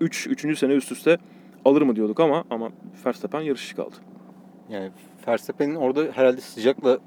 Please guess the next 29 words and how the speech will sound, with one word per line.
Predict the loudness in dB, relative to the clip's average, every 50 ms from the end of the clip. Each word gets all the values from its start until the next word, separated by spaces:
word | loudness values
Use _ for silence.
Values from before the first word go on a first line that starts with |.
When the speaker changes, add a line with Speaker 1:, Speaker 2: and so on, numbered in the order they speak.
| -16 -12
Speaker 2:
mı | -10 -10 -10 -6
olan | -2 -2 -2 -2 -2 -6
şeydi | -12 -10 -8 -8 -6 -4 -6 -8 -8 -6
tam | -6 -4 -4
olarak | -2 -2 -2 -4 -4 -6
bilmiyorum | -6 -4 -4 -4 -2 -2
ama | -2 -2 -2 -4 -4 -8 -20 -20 -20 -20 -20 -20 -20 -20 -20 -20 _ -18 -4 2
Speaker 1:
Albon | 2 6 6
Speaker 2:
kötü | 6 6 8 10
Speaker 1:
öyle, | 10 10
Speaker 2:
oldu. | 10 10 8 6 6 8
Speaker 1:
Albon | 8 8 8 10 8 8
Speaker 2:
Ee, |
Speaker 1:
öyle | 6 4 2
bir | -4
sorun | -6 -8 -10 -10
yaşamadı. | -10 -8 -8 -8 -8 -8 -12 -16 -20 -20 -20 -20 -20 -8 0
Speaker 2:
Albon | 2 2 4 4 6
yaşamadı. | 6 4 4 4 4 4 4 0 -4 -10 -14 -20
Speaker 1:
Evet. | -20 -20 -20 -20 -20 -20 -20 _ -20 -20 -18 -6 -2
Speaker 2:
Ya | 2 4
aslında | 4 4 6 6 4 4 4 2
bakınca, | -2 2 2 2 6 6 6 4 4 0 0
e, | 4 6 8 8 8 8 8 6 6 4
neredeyse | 4 4 4 4 2 -2 0
her | 4 4 4
takımdan | 4 4 0 2 2 0 0 0 4
bir | 6 6
araç | 8 8 6 4 2 -6 -16